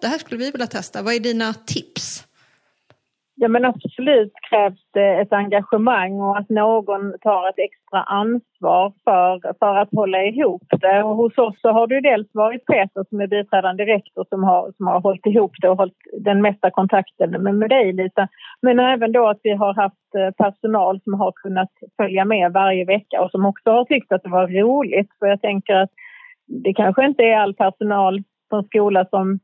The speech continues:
Speaker 2: som känner: "Oj, jippi, jag får åka till stallet varje vecka", utan, eh, man måste ju hitta rätt person, men så är det i alla sammanhang. Och jag tänker att det tar ju också tid, naturligtvis. Ehm, så det behöver man ju,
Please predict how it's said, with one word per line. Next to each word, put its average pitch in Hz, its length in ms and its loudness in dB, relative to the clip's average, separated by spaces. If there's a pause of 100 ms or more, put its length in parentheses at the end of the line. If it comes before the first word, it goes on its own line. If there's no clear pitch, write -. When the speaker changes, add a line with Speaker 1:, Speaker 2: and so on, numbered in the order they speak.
(120)
Speaker 2:
som 196 160 -2
känner: 190 260 2 (140)
"Oj, 214 180 0
jippi, 214 300 0
jag 185 320 4 (400)
får 190 140 -2
åka 190 220 -4
till 196 140 -4
stallet 185 400 -2
varje 220 240 2
vecka", 196 340 -4
utan, 190 380 0 (400)
eh, - 80 2
man 226 160 2
måste 254 260 0
ju 247 160 2
hitta 254 240 2
rätt 240 220 0 (140)
person, 220 720 0
men 226 160 -4
så 233 200 4
är 254 120 4
det 220 260 0 (100)
i 175 40 -2
alla 226 280 0
sammanhang. 220 560 -4
Och 240 60 0
jag 269 140 -4
tänker 269 220 -4
att 247 100 -4
det 277 80 -12
tar 262 220 0
ju 269 60 4
också 269 340 -2 (380)
tid, 185 360 0
naturligtvis. 208 920 0 (340)
Ehm, 196 420 0
så - 60 2
det 220 120 4
behöver 208 400 2
man 208 180 2
ju, 208 120 2